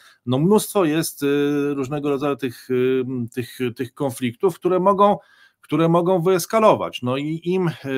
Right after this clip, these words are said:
tutaj ten konflikt będzie zamykany, czy wsparcie dla Ukrainy będzie, m, ograniczane, no tym bardziej wzrasta prawdopodobieństwo, że Amerykanie, no, którzy tutaj byli zauważeni <laughs> przez Tajwańczyków jakieś kilka kilometrów od wybrzeża,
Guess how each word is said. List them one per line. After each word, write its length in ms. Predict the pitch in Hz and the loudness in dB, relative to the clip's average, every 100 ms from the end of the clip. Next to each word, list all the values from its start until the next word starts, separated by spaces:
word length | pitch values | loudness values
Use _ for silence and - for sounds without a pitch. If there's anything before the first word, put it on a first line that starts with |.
| 127 - | -4 -4
tutaj 380 | 185 165 147 | -4 -2 -2
ten 160 | - 135 | -2 -6
konflikt 440 | 147 180 160 139 | -2 -2 -2 -6
będzie 500 | 123 156 135 139 135 - | -4 -4 0 0 0 -6
zamykany, 680 | 92 143 147 - 135 101 | -4 -2 -2 -2 -2 -2
czy 140 | - 113 | -8 -12
wsparcie 440 | - 147 143 135 | -2 -2 -2 -4
dla 100 | 131 | -4
Ukrainy 420 | 131 127 131 143 | -4 -4 -6 -8
będzie, 500 | 120 131 117 127 123 _ - _ _ - | -6 -6 -2 -2 -2 _ -20 _ _ -10
m, 160 | 110 113 113 | -4 -4 -2
ograniczane, 960 | 131 147 135 131 - 113 92 131 190 - _ - | 0 0 0 -2 -2 -2 0 -4 -6 -10 _ -10
no 60 | 131 | -4
tym 180 | 156 139 | -2 2
bardziej 320 | 175 180 165 | 2 4 0
wzrasta 380 | 143 156 160 156 | 0 -2 -2 -4
prawdopodobieństwo, 880 | 151 143 127 143 131 120 131 165 | -4 -4 -6 -4 -4 -4 -6 -4
że 120 | 131 143 | -2 -4
Amerykanie, 580 | 131 123 117 139 147 | -4 -6 -6 -6 -6
no, 80 | 135 | -10
którzy 240 | 117 127 127 | -12 -12 -6
tutaj 180 | 131 | -6
byli 240 | 117 131 120 | -6 -4 -2
zauważeni 640 | 139 139 117 - 170 151 | 0 -2 -2 -2 0 0
<laughs> 40 | - | -4
przez 160 | 123 | -8
Tajwańczyków 760 | - 120 123 117 151 143 123 - - - - | -4 -4 -4 -4 -4 0 -2 -2 -20 -20 -6
jakieś 400 | 120 117 98 - | -4 -4 -8 -8
kilka 340 | - 165 156 127 | -2 -2 -2 -4
kilometrów 640 | 139 131 139 139 135 123 | -2 -2 -2 -2 -4 -2
od 200 | 127 110 | -4 -4
wybrzeża, 640 | 120 107 151 131 131 117 | -6 -2 -2 0 0 0